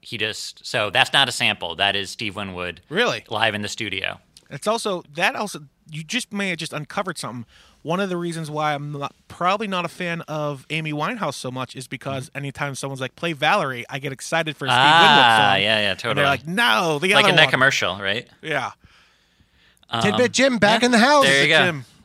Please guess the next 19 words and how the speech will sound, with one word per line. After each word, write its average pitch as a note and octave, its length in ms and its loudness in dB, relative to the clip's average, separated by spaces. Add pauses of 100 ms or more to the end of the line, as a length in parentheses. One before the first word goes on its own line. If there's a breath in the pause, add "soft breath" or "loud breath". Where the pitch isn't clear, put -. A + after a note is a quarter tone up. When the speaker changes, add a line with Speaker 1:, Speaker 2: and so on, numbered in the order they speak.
Speaker 3:
Tidbit F#3 320 0
Jim. B3 220 -2
Speaker 2:
I G3 80 4
had A3+ 140 4
a G3+ 40 0
friend A3 240 0
that G3 100 2
always F#3 260 2
thought F3+ 260 -2
the, D#3+ 180 -2
uh, C#3 220 0
hook - 280 -2
was C#3+ 220 0
"Bake E3 380 -4
me G3+ 200 0
a E3 80 0
pie F3+ 300 0
of D3+ 180 -4
love." C#3+ 420 -2